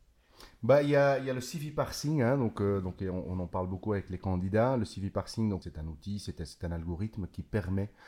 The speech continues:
de justement qualifier, euh, le C V d'un candidat. Et il le qualifie généralement, euh, sur base de, de, des nombres de mots-clés qui se retrouvent sur le C V, euh, la suite des mots-clés, il y a plusieurs techni-, techniques, euh, à utiliser,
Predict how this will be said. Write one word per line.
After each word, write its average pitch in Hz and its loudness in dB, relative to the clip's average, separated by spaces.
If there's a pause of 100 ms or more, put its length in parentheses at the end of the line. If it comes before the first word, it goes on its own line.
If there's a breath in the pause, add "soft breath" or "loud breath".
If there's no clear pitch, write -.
(260 loud breath)
de 87 -4
justement 98 -2
qualifier, 110 -2 (360 soft breath)
euh, 82 -6
le 87 -6
C 104 -4
V 101 0
d'un 90 0
candidat. 78 -8 (540 loud breath)
Et 95 -4
il 92 -4
le 92 -2
qualifie 90 -6
généralement, 92 0
euh, 78 -6
sur 82 -6
base 92 0
de, 80 -6
de, 80 -8
des 82 -6
nombres 92 0
de 87 -4
mots-clés 127 -2
qui - -14
se - -10
retrouvent - -12
sur 80 -8
le 80 -8
C 92 -8
V, 104 -2
euh, 80 -6
la 80 -10
suite 98 -10
des 101 -4
mots-clés, 98 -8
il 95 -6
y 85 -8
a 76 -10
plusieurs 87 -10
techni-, 90 -10
techniques, 117 -10
euh, 80 -10
à 85 -12
utiliser, 92 -8